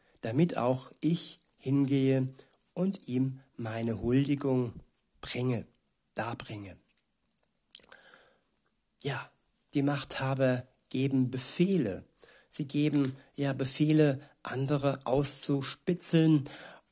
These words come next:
Und ja, sie tun so, als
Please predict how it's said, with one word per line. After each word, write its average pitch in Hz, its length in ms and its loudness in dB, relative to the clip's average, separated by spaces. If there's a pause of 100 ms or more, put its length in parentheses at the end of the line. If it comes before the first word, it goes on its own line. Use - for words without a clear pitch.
Und 135 420 -2 (340)
ja, 135 220 -2
sie 127 260 -4
tun 180 320 0
so, 143 200 4
als - 500 0